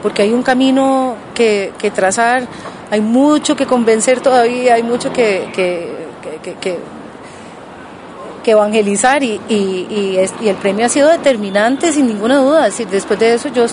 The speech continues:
yo, yo siento que, que ha sido más, más fácil. Hay alguna gente que necesita que se legitimen ciertos, ciertas,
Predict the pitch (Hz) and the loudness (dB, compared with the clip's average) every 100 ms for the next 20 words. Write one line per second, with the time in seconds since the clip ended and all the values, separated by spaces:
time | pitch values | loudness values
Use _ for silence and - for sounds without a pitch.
0 | - 190 190 202 208 220 202 208 202 214 | -4 -8 -8 -4 -4 -4 -6 -8 -8 -6
1 | 262 262 214 190 - 180 220 208 220 208 | -4 0 2 0 0 -2 0 -2 2 2
2 | 220 - - - - - - - - 208 | 0 -2 -10 -14 -14 -14 -14 -14 -4 0
3 | 208 - 240 233 - 240 220 196 208 214 | 0 2 2 2 0 -4 -2 0 2 0
4 | 233 233 240 262 - 226 196 196 208 240 | 0 -2 -2 -4 -4 -4 -6 -8 -4 0
5 | 254 - 208 180 - - 214 214 208 226 | 0 0 -2 -4 -8 -12 -4 0 2 0
6 | 214 254 262 262 262 254 226 214 208 - | 2 4 6 6 4 2 -2 -8 -10 -12
7 | - - - - - 240 214 269 247 - | -14 -14 -16 -6 2 4 4 2 0 -4
8 | - - 226 220 262 254 | -8 0 0 2 0 0